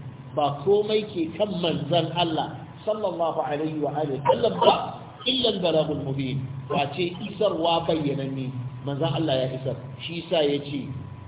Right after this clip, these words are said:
da ya ce musu, "Ay yawmin hadha", jama'a, wai yau wace rana ce? Kowa ya shiru cikin sahabbai.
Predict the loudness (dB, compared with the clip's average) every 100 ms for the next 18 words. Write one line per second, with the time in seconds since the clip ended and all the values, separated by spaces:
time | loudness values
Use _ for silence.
0 | -14 -16 -18 -18 -20 -20 -20 -20 -20 -20
1 | -20 -20 -20 -14 -4 2 4 4 4 2
2 | 2 -2 -2 -4 0 4 6 4 4 6
3 | 6 6 2 4 6 8 8 4 -2 -8
4 | -12 -16 0 8 8 8 10 12 12 12
5 | 12 12 6 6 8 8 6 4 2 -2
6 | -4 -12 -14 -18 -4 8 10 12 12 10
7 | 8 0 -2 -4 -4 -4 -2 -4 -2 -2